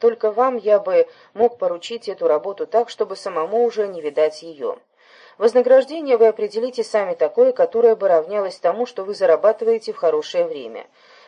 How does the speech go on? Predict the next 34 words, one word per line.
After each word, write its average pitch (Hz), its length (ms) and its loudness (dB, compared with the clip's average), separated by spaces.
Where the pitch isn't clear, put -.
Время, 262 360 0
когда 185 340 2
печатать, 240 600 -2
вы 240 140 6
определите 185 580 -4
сами. 123 500 -6
Для 208 160 -2
меня 269 260 -4
чем 262 200 -4
скорее, 208 360 -4
тем 208 220 -10
лучше. 143 500 -10
Листов 220 420 -8
печатных 214 480 0
будет 202 280 -8
около 220 280 -2
пятидесяти. 160 800 -14
Если 240 360 0
вы 233 160 4
согласитесь, 190 640 -4
то 190 160 -12
сделайте 226 540 0
для 185 140 -12
меня 202 260 -4
такое 180 320 0
одолжение, 208 580 0
значение 170 480 -8
которого 226 460 2
не 190 160 -4
могу 147 260 -6
вам 170 240 -2
описать. 160 580 -4
Примечание 160 600 -4
первое. 85 460 -10